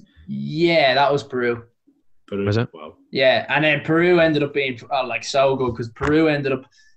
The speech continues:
Speaker 1: then, uh, on the way home, I was just talking to some of my friends on Facebook, and, uh, one of them was like, "Oh yeah, we're in, uh, we're doing Szigет Festival in, in Budapest," and I was like, "Oh, that sounds like fun.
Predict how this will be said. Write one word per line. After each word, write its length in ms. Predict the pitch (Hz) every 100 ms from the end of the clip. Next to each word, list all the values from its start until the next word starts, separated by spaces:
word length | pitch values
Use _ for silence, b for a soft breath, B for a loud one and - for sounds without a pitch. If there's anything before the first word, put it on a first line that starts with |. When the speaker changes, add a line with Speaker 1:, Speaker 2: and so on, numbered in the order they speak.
| _
Speaker 1:
then, 320 | 139 143 139
uh, 420 | 131 127 127 123
on 80 | 139
the 60 | 135
way 140 | 135
home, 420 | 127 131 139 135 127
I 60 |
was 100 | 120
just 200 | 120 120 -
talking 320 | 131 123 123
to 60 |
some 180 | 113 127
of 60 | 123
my 60 | 117
friends 240 | 127 127
on 140 | 120
Facebook, 400 | 113 131 131 131 120 - _ _ _ - - - -
and, 300 | 131 127 123
uh, 160 | 120
one 120 | 120 127
of 40 |
them 80 | 123
was 80 | 120
like, 180 | 120 - B B
"Oh 80 | 175
yeah, 240 | 220 233 214
we're 240 | 196 190
in, 120 | 185
uh, 160 | 180 165
we're 80 | 175
doing 220 | 175 175
Szigет 420 | 143 143 156 165
Festival 520 | - 143 - 147 135 123
in, 280 | 113 113 113
in 140 | 123
Budapest," 680 | 113 147 165 151 127 - - - _ _ _ _ _
and 120 | - 139
I 20 |
was 100 | 131
like, 160 | 139 -
"Oh, 80 |
that 140 | 214 240
sounds 180 | 202 156
like 140 | 139
fun. 420 | - 135 143 -